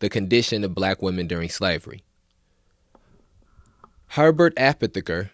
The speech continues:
remains one of the few historians who attempted to establish a more realistic basis for the understanding of the female slave. During the nineteen seventies, the slavery debate reemerged with renewed vigor. Eugene Genovese published Roe,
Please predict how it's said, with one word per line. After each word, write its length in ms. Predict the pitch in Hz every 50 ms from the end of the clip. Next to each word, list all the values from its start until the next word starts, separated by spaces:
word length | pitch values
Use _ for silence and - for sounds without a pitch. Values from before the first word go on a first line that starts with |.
| _ -
remains 500 | 90 101 101 110 113 113 113 113 101 113
one 100 | 113 107
of 120 | 104 95
the 80 | 101 101
few 240 | - - 135 143
historians 720 | 143 170 160 - - 139 123 117 104 104 107 104 104 -
who 120 | - 117 104
attempted 400 | 95 - - 131 117 - 120 104
to 140 | - 113 101
establish 560 | 95 - - 113 110 113 104 110 107 - -
a 40 | 98
more 220 | 101 107 107 107
realistic 580 | 95 95 90 87 101 120 - - 143 127 110 92
basis 440 | 110 110 107 104 - 107 104 -
for 120 | - - 98
the 160 | 90 82 -
understanding 720 | 98 110 113 120 117 - - 104 98 95 92 92 95 90
of 140 | - 87 80
the 80 | 87 85
female 400 | - - 101 92 87 87 80 82
slave. 560 | - - - 95 87 76 65 - - - - _ _ _ _ _ _ _ _ _ _ _ _ _ _ _ _ _ _ _ _ _ _ _ _ _ _ _ _
During 260 | 120 127 147 165 165
the 60 | 165
nineteen 420 | 156 147 151 147 - - 165 156
seventies, 520 | 156 - 120 104 101 104 104 98 101 104 -
the 140 | - 98 -
slavery 420 | - - 107 117 123 120 131 131
debate 380 | 123 127 104 107 104 110 104 90
reemerged 640 | 101 107 113 113 110 98 95 95 92 95 87 87
with 180 | 85 92 71 82
renewed 340 | 92 90 92 95 101 101
vigor. 380 | 87 82 95 87 82 76 67 85 - _ _ _ _ _ _ _ _ _ _ _ _ _ _ _
Eugene 520 | - 110 110 107 120 135 143 151 156 151
Genovese 600 | 127 139 147 143 123 104 104 110 107 104 104 101
published 520 | - - 123 101 98 87 92 92 87 - -
Roe, 560 | 82 104 110 117 120 117 117 113 110 127 131